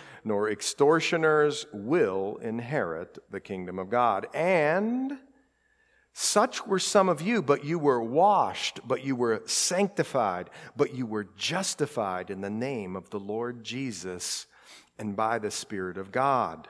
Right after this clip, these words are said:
Now watch what he goes on to say. "All things are lawful to me."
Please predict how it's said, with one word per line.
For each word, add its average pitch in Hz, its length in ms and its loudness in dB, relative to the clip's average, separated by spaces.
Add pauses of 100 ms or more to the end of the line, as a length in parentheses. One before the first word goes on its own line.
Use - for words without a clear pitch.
(840)
Now 95 80 -8
watch 156 320 -2
what 196 100 -2
he 185 80 -4
goes 156 240 -4
on 135 200 2
to 113 80 -4
say. 87 380 -6
"All 208 560 4
things 104 840 -4
are 107 200 -4
lawful 110 460 -2
to - 160 -12
me." 87 340 -10